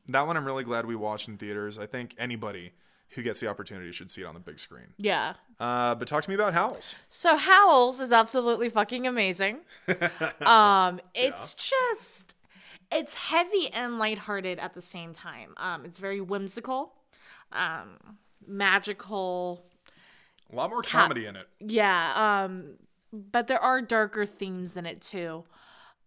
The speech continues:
Speaker 2: Um, so it's, at the root of it, it's basically a movie about coming to terms with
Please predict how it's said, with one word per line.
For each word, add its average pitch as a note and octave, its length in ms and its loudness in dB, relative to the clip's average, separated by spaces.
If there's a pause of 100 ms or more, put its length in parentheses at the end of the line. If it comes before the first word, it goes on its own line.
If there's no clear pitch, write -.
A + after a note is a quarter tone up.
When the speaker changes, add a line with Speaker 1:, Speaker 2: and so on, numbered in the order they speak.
Speaker 2:
Um, F3 500 0
so A3 640 0 (160)
it's, - 540 -2 (540)
at A#3+ 240 -2
the F4 120 2
root A#3 300 -4
of A#3+ 160 -2
it, A3 180 0
it's G#3+ 220 -4
basically G3+ 640 0
a G3 40 -2
movie F3+ 420 -4
about F3 800 -2 (1040)
coming G3+ 480 -2
to G3+ 140 -8
terms F#3 720 -6
with F3+ 640 -4